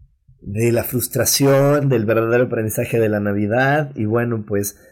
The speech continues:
eh, solamente quiero de-, eh, dejarte con la siguiente reflexión. Quiero dejarte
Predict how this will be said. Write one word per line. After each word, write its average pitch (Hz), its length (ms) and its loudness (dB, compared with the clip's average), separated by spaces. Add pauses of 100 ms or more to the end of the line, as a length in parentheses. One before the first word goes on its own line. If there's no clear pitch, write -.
(300)
eh, 110 420 2
solamente 143 1000 0
quiero 131 560 2 (160)
de-, 107 420 -2
eh, 107 60 0
dejarte 117 480 -4
con 113 160 -6
la 101 100 -6
siguiente 110 960 -6 (200)
reflexión. 98 920 -6 (600)
Quiero 123 280 0
dejarte 123 1000 -2